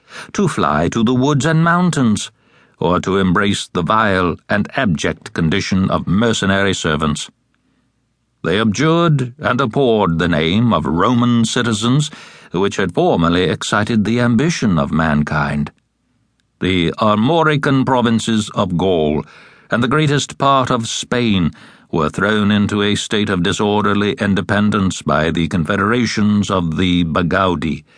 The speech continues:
and the imperial ministers pursued with prescriptive laws and ineffectual arms the rebels whom they had made.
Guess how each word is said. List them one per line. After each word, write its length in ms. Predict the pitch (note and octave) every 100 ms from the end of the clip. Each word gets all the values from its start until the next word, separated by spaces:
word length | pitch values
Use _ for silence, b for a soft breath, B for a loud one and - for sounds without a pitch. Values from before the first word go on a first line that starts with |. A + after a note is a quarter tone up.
| b b b b b b
and 180 | G#2 B2
the 120 | C#3
imperial 500 | C#3 C#3 C3+ C3+ C#3
ministers 720 | C#3 D3+ G#3 - F#2+ D#2+ D2+
pursued 540 | - E2 - D#2+ F2 F#2
with 340 | G#2 G#2 -
prescriptive 880 | A2 G#2 - - F#2+ - - C3+ B2+
laws 520 | C#3 E3 E3+ B2+ G#2 B B
and 240 | G2+ G2 -
ineffectual 800 | - E2 F#2+ G#2 E2+ B2 C3+ C#3+
arms 560 | E3 E3 C3+ A2+ F2+ - B B -
the 100 | E2+
rebels 520 | G#2+ F#2+ F2 E2 - _
whom 400 | C#3 B2+ F#2+ E2+
they 160 | G#2
had 180 | G2+ G#2+
made. 580 | A2 B2 A2+ D#2+ D2+ D2+